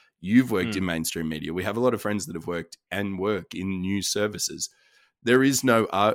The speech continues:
Speaker 1: overarching, uh, you know, there is, there is no agenda at, at hand. I think that's worth pointing out. So
Speaker 2: No.
Speaker 1: mainstream news sources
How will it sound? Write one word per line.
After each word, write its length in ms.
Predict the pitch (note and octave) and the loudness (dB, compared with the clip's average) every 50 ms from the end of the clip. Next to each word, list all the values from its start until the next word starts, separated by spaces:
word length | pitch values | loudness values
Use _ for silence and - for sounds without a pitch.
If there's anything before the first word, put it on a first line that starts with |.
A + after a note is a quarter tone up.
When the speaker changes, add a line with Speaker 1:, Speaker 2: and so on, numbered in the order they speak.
| - - | 2 2
Speaker 1:
overarching, 1000 | G2+ G#2 G#2 F#2+ G2 F#2+ F2+ F2+ F#2+ G2+ G2+ - - - F#2+ F2 E2 F2 E2+ - _ _ _ _ _ _ - | 2 2 2 2 0 -2 0 0 0 0 0 -2 -4 -4 -4 -4 -6 -8 -10 -12 _ _ _ _ _ _ -8
uh, 420 | F2+ F2 F2 E2 E2 E2 E2+ E2+ - _ _ _ _ _ _ _ _ _ - | -6 -4 -4 -4 -4 -4 -6 -8 -10 _ _ _ _ _ _ _ _ _ -4
you 120 | A2+ A2+ G#2 | -2 -2 -2
know, 160 | D#2+ - - - _ | -2 -4 -8 -2 _
there 160 | B2 B2+ D3+ | 4 8 8
is, 240 | E3+ F#3 D3 B2+ C3 | 8 8 6 2 2
there 220 | C3+ C3+ D3+ D3+ | 4 6 8 8
is 180 | D#3 D#3 C#3 C3 | 8 8 6 6
no 220 | C3+ B2 A#2 G#2 | 4 4 4 4
agenda 640 | G2 F#2 E2+ F2+ F2+ F#2+ F#2 E2+ F2 D#2+ D#2+ D2+ C2 - _ _ _ | 2 0 -2 -2 -2 -2 -2 -4 -4 -6 -6 -8 -10 -12 _ _ _
at, 100 | - E2 | -10 -10
at 100 | - - | -8 -8
hand. 420 | - - F2+ D#2+ D#2 D#2 D#2 D2+ D#2+ | -6 -4 -4 -4 -4 -6 -10 -10 -10
I 60 | D#2+ | -10
think 240 | - - C3+ A#2+ B2 | -6 -2 -2 -2 -2
that's 240 | G#2 F#2+ E2+ - - | -2 -4 -6 -6 -6
worth 320 | G2 F2+ F2 E2+ - - | -6 -4 -4 -6 -8 -12
pointing 380 | - F#2+ F2+ - F3 F2 F2+ E2+ | -12 -10 -8 -8 -8 -8 -8 -8
out. 160 | D#2 - - _ _ _ _ _ _ _ - | -8 -10 -12 _ _ _ _ _ _ _ -4
So 380 | - A2+ G2+ G2+ G#2 G#2 G#2 G#2 - - - - | -2 0 2 4 4 4 2 2 -2 -6 0 2
Speaker 2:
No. 160 | B2+ B2+ A#2 | 4 4 6
Speaker 1:
mainstream 540 | E3 F#3 G3 - - F3+ E3 D3 C3+ C3 C3+ | 4 2 0 2 2 4 4 4 4 4 4
news 300 | C#3+ C#3+ D3 C#3+ - - | 4 4 4 4 4 2
sources 520 | - A2+ A2 - - A2 G2+ - - - | 2 2 2 2 0 0 -2 -4 -6 -10